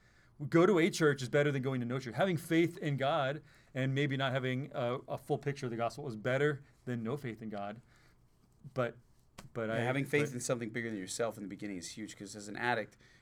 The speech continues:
Speaker 2: in recovery, in the, well, not in recovery, in starting your process, your ego has been this soul. It's everything. Like, it's just eating everything. It's like, it's like a, like a cancer that can't be filled. You know what I mean? Like, and
Speaker 1: Yeah.
Speaker 2: so,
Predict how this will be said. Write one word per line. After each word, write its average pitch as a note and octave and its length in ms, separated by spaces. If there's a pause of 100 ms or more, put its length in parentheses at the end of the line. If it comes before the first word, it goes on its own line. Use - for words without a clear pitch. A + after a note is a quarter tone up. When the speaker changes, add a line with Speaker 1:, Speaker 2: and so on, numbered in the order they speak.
(140)
Speaker 2:
in A2 160
recovery, G#2 600
in G#2+ 100
the, A2+ 100
well, A2 320
not - 160
in - 60
recovery, - 300
in - 80
starting B2 440
your G#2+ 80
process, G#2+ 600 (400)
your C#3 280
ego A#2+ 360
has G#2+ 140
been G#2 560
this G#2+ 180
soul. G#2+ 760 (440)
It's - 140
everything. A2 440
Like, F#2 200
it's A2 180
just - 360
eating A#2+ 460
everything. G#2 500
It's G#2 200
like, G#2 240 (400)
it's - 100
like G#2 120
a, F2+ 220 (600)
like G2 80
a F2+ 60
cancer G#2+ 360
that F2 100
can't G2+ 200
be F2+ 60
filled. F2 480
You A2 100
know A2+ 100
what A#2 60
I A2+ 40
mean? B2 220
Like, A2 220
and A2 100
Speaker 1:
Yeah. G2+ 60
Speaker 2:
so, A#2 280